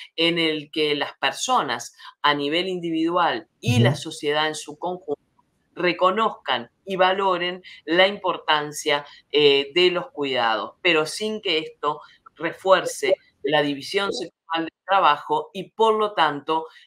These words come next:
Speaker 1: refuerce la idea de que es solo una tarea de mujeres o de niñas, ¿verdad? De niñas y mujeres, que, que solo mujeres y niñas podemos hacer.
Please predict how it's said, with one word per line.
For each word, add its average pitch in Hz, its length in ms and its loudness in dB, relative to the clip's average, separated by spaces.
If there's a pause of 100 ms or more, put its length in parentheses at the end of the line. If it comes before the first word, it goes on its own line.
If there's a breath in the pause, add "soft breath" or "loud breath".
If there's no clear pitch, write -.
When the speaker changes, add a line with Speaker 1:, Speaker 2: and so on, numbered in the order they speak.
Speaker 1:
refuerce 165 760 -2
la 156 120 -2
idea 147 460 0
de 147 160 -6
que 151 120 -8
es - 160 -10
solo 190 320 0
una 151 280 -6
tarea 139 480 0
de 170 200 -4
mujeres 151 720 0 (200 loud breath)
o 123 160 -4
de 120 120 -6
niñas, 156 640 -4
¿verdad? 131 360 -4 (200 loud breath)
De 131 140 -6
niñas 147 440 -6
y 139 40 -10
mujeres, 147 720 -2
que, 135 340 -4
que 147 80 -8
solo 175 420 -2
mujeres 147 480 -4
y 139 80 -8
niñas 135 480 -8
podemos 117 480 -4
hacer. 104 320 -6